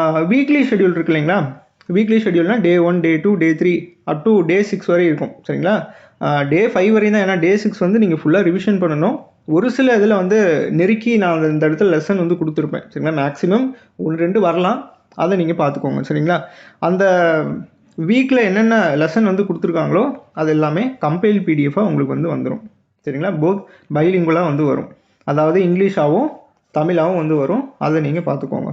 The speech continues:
சரிங்களா? ஜி எஸ்க்கு, மேத்ஸுக்கு, மேத்ஸுக்கும் அதே தான். மேத்ஸுக்கு வந்து ஆர் எஸ் அகர்வால் உங்களுக்கு வந்துரும், இங்கிலீஷ்லயும் தமிழ்லயும் வந்து வந்துரும், அதையும் பார்த்துக்கோங்க. அடுத்து மேத்ஸ் ப்ரீவியஸ் இயர் கொஸ்டினை நீங்க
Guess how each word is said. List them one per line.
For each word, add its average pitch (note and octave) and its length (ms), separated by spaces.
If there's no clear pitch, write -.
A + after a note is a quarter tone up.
சரிங்களா? D#3 320
ஜி E3+ 160
எஸ்க்கு, E3+ 260
மேத்ஸுக்கு, D3 360
மேத்ஸுக்கும் G3+ 500
அதே G3+ 200
தான். F#3 160
மேத்ஸுக்கு F3+ 380
வந்து F#3+ 120
ஆர் F#3 120
எஸ் F#3+ 140
அகர்வால் E3 320
உங்களுக்கு D3 280
வந்துரும், D#3 240
இங்கிலீஷ்லயும் F3 580
தமிழ்லயும் E3 380
வந்து D3+ 160
வந்துரும், D3 300
அதையும் F3 260
பார்த்துக்கோங்க. C#3 400
அடுத்து F3 280
மேத்ஸ் F#3+ 260
ப்ரீவியஸ் A#3 360
இயர் G3 140
கொஸ்டினை F3+ 340
நீங்க D#3+ 140